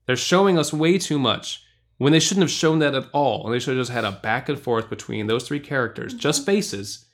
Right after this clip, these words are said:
Speaker 1: And then suddenly, when he strikes, it goes back to Snoke, and Snoke's been stabbed.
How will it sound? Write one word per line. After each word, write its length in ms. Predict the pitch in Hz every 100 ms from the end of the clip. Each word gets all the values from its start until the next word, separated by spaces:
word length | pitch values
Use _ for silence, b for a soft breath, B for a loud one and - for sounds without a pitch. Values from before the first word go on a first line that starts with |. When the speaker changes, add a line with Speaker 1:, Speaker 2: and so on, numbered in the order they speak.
| _ _ _ _
Speaker 1:
And 160 | 120 123
then 120 | 123
suddenly, 720 | - 147 143 135 135 127 - _ _
when 100 | 127
he 100 | 127
strikes, 760 | 117 - 185 151 - - - _ -
it 60 | 123
goes 160 | 139
back 160 | 143 139
to 60 |
Snoke, 420 | 135 160 143 143 -
and 100 | 135
Snoke's 260 | 139 131 -
been 120 | 113
stabbed. 460 | - 107 98 98